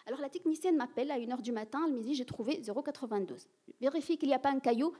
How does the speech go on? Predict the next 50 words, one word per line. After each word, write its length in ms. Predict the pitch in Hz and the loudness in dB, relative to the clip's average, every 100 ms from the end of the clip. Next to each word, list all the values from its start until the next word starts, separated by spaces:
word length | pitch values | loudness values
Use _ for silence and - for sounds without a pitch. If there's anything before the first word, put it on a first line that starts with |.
| - | -12
il 80 | - | -14
n'y 40 | |
a 40 | - | 0
pas 120 | 247 | 0
de 100 | 247 | 0
caillou. 320 | 247 214 196 - | -2 -2 -4 -2
Un 80 | 233 | 2
deuxième 300 | 254 285 294 | 4 6 4
prélèvement, 520 | - 269 247 254 320 - - | 2 2 2 2 -2 -4 -12
toujours 260 | 247 277 | -8 -4
le 60 | 269 | -2
même 160 | 262 254 | 0 -2
taux 200 | - 254 | -4 -4
de 80 | 247 | -2
fibrinémie. 640 | 247 226 226 220 196 - - - - - - - | -2 -2 -2 -2 -2 -2 -6 -20 -20 -20 -20 -14
Là, 140 | 220 220 | -2 0
j'appelle 320 | 233 226 330 | 0 0 2
la 120 | 311 | 2
résidente 380 | 277 262 240 247 | 2 0 -2 0
de 80 | 226 | 2
garde, 300 | 226 294 262 | 4 2 4
elle 100 | 247 | 2
me 120 | 240 | 0
dit, « 240 | 226 311 359 - - | 4 4 2 -4 -18
La 120 | 226 226 | -14 -8
patiente 380 | 302 294 370 302 | -6 -2 0 0
va 100 | 381 | -2
bien, 200 | - 403 392 285 - | -2 0 0 -4 -6
elle 120 | 302 | -2
n'a 100 | 320 | -2
rien, 320 | 330 302 370 339 - | -2 0 0 0 -6
elle 80 | |
n'a 80 | 262 | -8
pas 140 | 311 359 | -4 -4
de 40 | |
saignement. 460 | - 311 320 285 285 | 0 4 4 4 2
Le 100 | 254 | 0
résident 340 | 269 285 311 | 0 0 0
de 60 | 285 | 0
gynéco, 380 | 285 294 285 302 | 0 -2 -4 -6
il 80 | |
était 240 | 269 269 247 | -6 -6 -6
là, 140 | 269 381 | -4 -4
il 140 | 330 262 | -2 2
a 100 | 240 | 2
vu, 200 | 233 381 | 4 2
il 240 | - - | 2 -10
n'y 60 | 190 | -10
a 40 | |
rien. » 340 | 170 220 269 | -10 -2 0